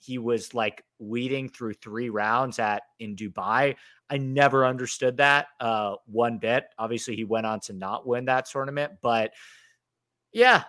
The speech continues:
I'm, I, I think Rory can win the Masters. Uh, we have to see how I feel about him th-, the week of, but he's not,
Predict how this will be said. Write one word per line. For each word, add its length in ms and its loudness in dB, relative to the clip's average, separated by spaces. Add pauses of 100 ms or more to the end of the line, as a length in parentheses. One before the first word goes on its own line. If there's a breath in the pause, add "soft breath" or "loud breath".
I'm, 240 4
I, 200 4
I 120 6
think 220 2
Rory 240 6
can 320 -2
win 160 0
the 60 -2
Masters. 600 -2
Uh, 520 6
we 140 0
have 220 4
to 160 -6
see 380 -6
how 180 4
I 120 2
feel 260 0
about 280 0
him 320 -6 (460)
th-, 180 -8
the 220 -4
week 360 -6
of, 400 0
but 180 -4
he's 300 -8
not, 400 2